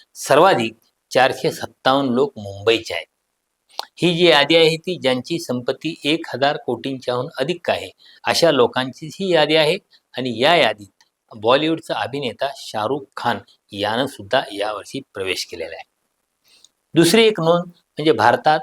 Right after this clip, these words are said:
साडेतीनशेहून अधिक अब्जाधीश आहेत. म्हणजे अब्जाधीशांची संख्या साडेतीनशेहून अधिक आहे आणि गेल्या तेरा वर्षात म्हणजे पंतप्रधान नरेंद्र मोदी यांचं सरकार सत्तेवर येऊन अकरा वर्षे उलटून गेलेले आहेत,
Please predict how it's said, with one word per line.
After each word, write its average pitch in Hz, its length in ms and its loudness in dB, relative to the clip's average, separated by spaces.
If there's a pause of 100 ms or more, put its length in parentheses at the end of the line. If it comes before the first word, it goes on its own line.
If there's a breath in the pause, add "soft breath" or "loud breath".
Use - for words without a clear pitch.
साडेतीनशेहून 123 1120 -4 (120)
अधिक 110 320 -10 (100)
अब्जाधीश 104 600 -2
आहेत. 82 120 -12 (520)
म्हणजे 110 140 0
अब्जाधीशांची 127 920 -2
संख्या 127 500 -4
साडेतीनशेहून 113 920 -6
अधिक 135 280 -2
आहे 170 200 2 (420 loud breath)
आणि 131 120 0
गेल्या 135 240 0
तेरा 175 400 4
वर्षात 107 360 2 (360 soft breath)
म्हणजे 120 240 -2
पंतप्रधान 123 680 -2
नरेंद्र 151 380 0
मोदी 123 300 -8
यांचं 120 280 -8
सरकार 117 460 -4
सत्तेवर 147 600 0
येऊन 127 260 -2
अकरा 151 320 -2
वर्षे 135 260 -4
उलटून 123 420 -8
गेलेले 92 300 -10
आहेत, - 180 -12